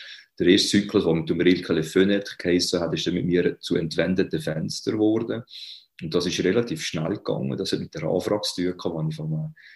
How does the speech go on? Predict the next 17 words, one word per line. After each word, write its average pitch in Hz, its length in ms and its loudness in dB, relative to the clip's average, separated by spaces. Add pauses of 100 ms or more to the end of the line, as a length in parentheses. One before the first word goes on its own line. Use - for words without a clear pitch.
Schweizer - 380 -6
Literaturmagazin 95 1300 -4
hatte, 87 320 0
vice 92 320 -2
versa. 107 580 -2 (580)
Und 78 200 -8
dann 82 80 -2
habe 90 100 -2
ich 85 60 0
angefragt, 85 400 2
ob 80 100 -2
ich 80 80 -4 (220)
die 78 140 -6
Texte - 340 0
liefern 101 300 0
zum 85 180 -8
Thema 87 420 0